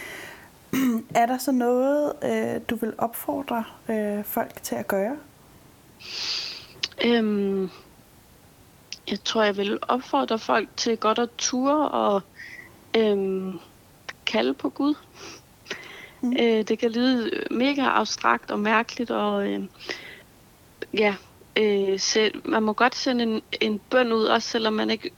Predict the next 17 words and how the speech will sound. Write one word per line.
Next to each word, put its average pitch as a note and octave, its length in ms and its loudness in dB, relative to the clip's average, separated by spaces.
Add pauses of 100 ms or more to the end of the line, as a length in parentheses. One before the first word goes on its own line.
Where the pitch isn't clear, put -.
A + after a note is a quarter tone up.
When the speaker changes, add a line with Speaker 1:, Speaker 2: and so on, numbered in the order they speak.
(140)
Speaker 2:
øh, A3 160 2
tror, A3 220 2
man G#3 240 0
kan G#3 160 -2
finde A3 200 -4
ud A3 120 -2
af G#3+ 140 0
det, G#3 240 0 (140)
eller, F#3+ 240 0 (640)
øh, F#3+ 460 2
ikke - 240 -2
ved, G#3+ 100 2
hvordan G3 280 0
man G3+ 220 0
gør, G#3 320 4
så, A3 380 2
øh, G3 460 0